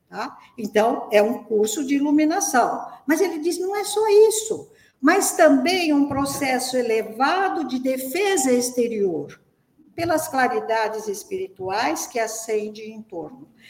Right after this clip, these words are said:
Então, além de nos auxiliar nessa evolução espiritual, também protege a nossa casa, protege a todos nós. Tá?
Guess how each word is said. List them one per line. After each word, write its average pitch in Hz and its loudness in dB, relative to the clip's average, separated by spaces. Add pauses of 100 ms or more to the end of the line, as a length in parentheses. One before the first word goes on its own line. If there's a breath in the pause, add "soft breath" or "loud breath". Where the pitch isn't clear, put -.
(160 soft breath)
Então, 233 2
além 277 4
de 262 4
nos 294 6
auxiliar 302 2
nessa 220 2
evolução 262 2
espiritual, 269 0 (340 loud breath)
também 311 4
protege 392 0
a 370 -2
nossa 339 -4
casa, 311 -6 (300)
protege 349 2
a 254 0
todos 370 0
nós. - -6 (300)
Tá? 262 -14